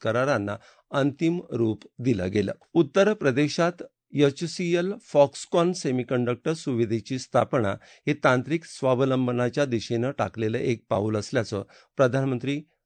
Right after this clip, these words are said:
नरेंद्र मोदी म्हणाले. उत्तर प्रदेशात यमुना एक्सप्रेस वे औद्योगिक विकास प्राधिकरण इथे एचसीएल फॉक्सकॉनचा संयुक्त उपक्रम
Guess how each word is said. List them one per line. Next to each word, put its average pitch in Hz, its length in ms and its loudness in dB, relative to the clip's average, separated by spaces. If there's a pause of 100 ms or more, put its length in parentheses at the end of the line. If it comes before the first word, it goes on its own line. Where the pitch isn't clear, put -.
नरेंद्र 107 400 2
मोदी 98 300 -4
म्हणाले. 98 360 -4 (540)
उत्तर 170 340 2
प्रदेशात 156 600 2
यमुना 139 520 0 (100)
एक्सप्रेस 143 560 -4
वे 123 240 0 (200)
औद्योगिक 147 600 -2
विकास 131 360 -2
प्राधिकरण 123 540 0
इथे 127 320 -2 (500)
एचसीएल 165 560 2
फॉक्सकॉनचा 135 800 -2
संयुक्त 123 500 -4
उपक्रम 120 520 -4